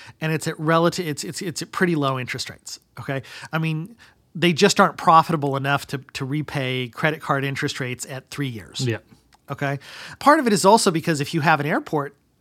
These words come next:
Speaker 1: it's gonna last thirty years.
Speaker 2: Mm-hmm.
Speaker 1: Okay, so you repay it over, over thirty years.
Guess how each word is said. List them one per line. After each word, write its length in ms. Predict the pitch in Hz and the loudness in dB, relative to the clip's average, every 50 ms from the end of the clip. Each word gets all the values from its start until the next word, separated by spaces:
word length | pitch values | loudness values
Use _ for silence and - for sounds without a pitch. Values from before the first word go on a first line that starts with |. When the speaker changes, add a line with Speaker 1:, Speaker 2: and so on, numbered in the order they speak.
| - - - | -20 -20 -12
Speaker 1:
it's 100 | - - | -10 -6
gonna 200 | - 254 254 208 | -2 0 0 0
last 340 | 175 208 294 339 - - - | 0 0 0 -2 -4 -4 -4
thirty 220 | - 175 160 156 151 | -2 -2 -2 -2 -4
years. 320 | 156 262 240 - - - | -4 -6 -6 -8 -6 -2
Speaker 2:
Mm-hmm. 460 | 131 127 113 151 156 - - - - 143 | -2 0 0 0 -2 -2 -6 -14 -12 -6
Speaker 1:
Okay, 160 | - 165 160 | -4 -4 -2
so 120 | - - | -2 -4
you 160 | 156 151 147 | -4 -4 -4
repay 360 | 143 147 139 - - 160 190 175 | -4 -4 -6 -4 -4 -2 -2 -2
it 80 | 135 | -4
over, 200 | 113 104 98 95 - | -6 -8 -14 -18 -16
over 160 | - 127 120 117 | -16 -14 -14 -14
thirty 240 | - - 123 110 | -14 -14 -14 -14
years. 220 | 104 87 - - | -14 -18 -20 -20